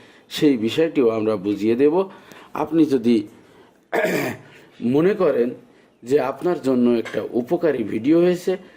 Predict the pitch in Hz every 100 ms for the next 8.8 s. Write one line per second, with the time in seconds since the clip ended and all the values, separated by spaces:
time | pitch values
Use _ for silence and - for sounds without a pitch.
0 | - _ 147 147 127 120 113 117 104 113
1 | 156 165 - 120 104 - - 117 117 107
2 | 117 139 127 117 - 120 123 135 160 165
3 | 156 190 196 - - - 156 147 160 147
4 | 143 127 120 - 131 151 147 120 110 113
5 | 104 107 165 139 - - - - 156 165
6 | 160 170 - - - - - - - -
7 | 143 185 220 220 214 - 143 143 143 127
8 | 107 127 139 - - 135 139